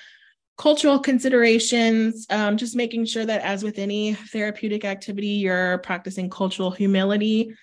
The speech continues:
So using language translators as needed, um, you know, so that families and caregivers understand exactly what you're communicating with them or, or clients. Um, y-, you know, I,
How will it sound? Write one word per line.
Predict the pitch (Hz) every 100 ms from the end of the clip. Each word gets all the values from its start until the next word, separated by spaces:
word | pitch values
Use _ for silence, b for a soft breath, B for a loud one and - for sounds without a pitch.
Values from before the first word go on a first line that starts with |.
| B -
So | 202
using | 202 196 202
language | 190 180 185 196 -
translators | 196 190 190 190 185 190
as | 190 190
needed, | 190 190 190 190 185 208 - 170
um, | 175 170 165 170 165
you | 185
know, | 156
so | -
that | 160 160 156 b b b _
families | - 190 175 185 180
and | 185
caregivers | 185 185 185 175
understand | 175 175 180 175 170
exactly | 160 156 147 185
what | 180
you're | 143 180
communicating | 196 180 175 175 180 175 175
with | 175 -
them | 175 170 175 180 -
or, | 160 127 156
or | 202
clients. | 190 160 156 170 202 - b b b b _
Um, | 175 180 180 175 170 165 _ _ _
y-, | 196 196
you | 190
know, | 185
I, | 156 160 165